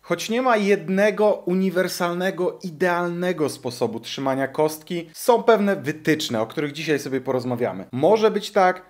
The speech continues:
że wasza technika prawej ręki to jest coś,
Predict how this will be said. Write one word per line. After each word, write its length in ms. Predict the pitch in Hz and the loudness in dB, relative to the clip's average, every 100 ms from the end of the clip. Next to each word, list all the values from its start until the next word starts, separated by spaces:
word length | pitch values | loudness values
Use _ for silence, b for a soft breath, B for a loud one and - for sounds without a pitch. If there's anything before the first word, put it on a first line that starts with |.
| _ | _
że 220 | 117 131 131 | -4 -2 -2
wasza 480 | 117 156 190 196 185 | 2 4 4 0 -2
technika 460 | 170 180 160 160 | -4 -6 -2 -2
prawej 500 | 160 156 190 202 190 | 0 4 4 4 4
ręki 460 | 170 151 139 147 147 | 4 0 -4 -6 -4
to 200 | - 143 | 0 2
jest 320 | 139 139 - | 2 -4 0
coś, 320 | 131 123 120 | 4 4 0